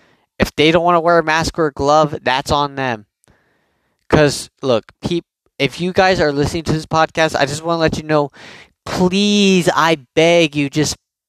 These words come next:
please wear a mask and gloves and clean everything. Like, I beg all of you to do that. 'Cause we gotta make sure we survive covid nineteen.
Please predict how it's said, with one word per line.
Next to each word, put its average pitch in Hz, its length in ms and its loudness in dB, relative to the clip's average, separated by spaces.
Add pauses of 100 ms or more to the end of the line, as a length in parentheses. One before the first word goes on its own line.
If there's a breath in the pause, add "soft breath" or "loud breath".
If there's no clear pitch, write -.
please 180 880 0
wear 151 240 4
a 143 40 0
mask 143 300 -2
and 147 160 -10
gloves 139 380 2
and 139 120 -10 (200)
clean 151 360 -2
everything. 135 520 -2
Like, 131 200 -4
I 139 140 -2 (120)
beg 156 260 0
all 147 240 4
of 139 100 -6
you 139 120 -4
to - 120 -8
do 127 280 -2
that. 101 260 0 (560 loud breath)
'Cause 147 140 0
we 151 100 -4
gotta 180 220 2
make 180 200 0
sure 175 180 0
we 170 120 -2
survive 143 600 0
covid 143 380 -2
nineteen. 131 560 -4